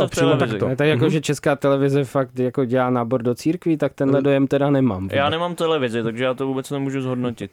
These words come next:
Speaker 1: Uvedu takový jeden příklad, možná jich tam je více. Nejzřejmějším dokladem má být, eh, tohoto masivního odklonu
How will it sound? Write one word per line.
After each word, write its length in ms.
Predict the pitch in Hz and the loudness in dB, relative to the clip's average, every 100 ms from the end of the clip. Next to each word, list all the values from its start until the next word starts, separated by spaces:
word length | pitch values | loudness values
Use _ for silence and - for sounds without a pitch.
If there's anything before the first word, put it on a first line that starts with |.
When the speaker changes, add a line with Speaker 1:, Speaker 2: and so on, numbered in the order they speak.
| - | -2
Speaker 1:
Uvedu 260 | 147 156 | 0 2
takový 360 | 147 - 135 120 | 2 2 0 2
jeden 240 | 143 160 | 2 0
příklad, 420 | 123 185 - 170 151 | -2 -2 0 0 0
možná 300 | 135 151 156 | 0 0 0
jich 100 | - | 0
tam 200 | 156 135 | 0 0
je 120 | 104 | 0
více. 440 | 113 190 - 185 - - - | -2 -2 -2 -2 -4 -8 0
Nejzřejmějším 640 | 151 139 165 165 151 143 | 0 2 2 2 2 2
dokladem 480 | 127 - 165 156 151 | 2 2 0 2 2
má 180 | 139 135 | 0 2
být, 240 | 135 - - - - - | 0 -2 -12 -20 -12 -6
eh, 40 | 110 - - | -4 -2 0
tohoto 340 | 135 151 120 | 0 2 0
masivního 560 | 113 - 151 156 139 123 | 0 0 2 2 2 0
odklonu 540 | 135 - 156 151 | -2 0 2 2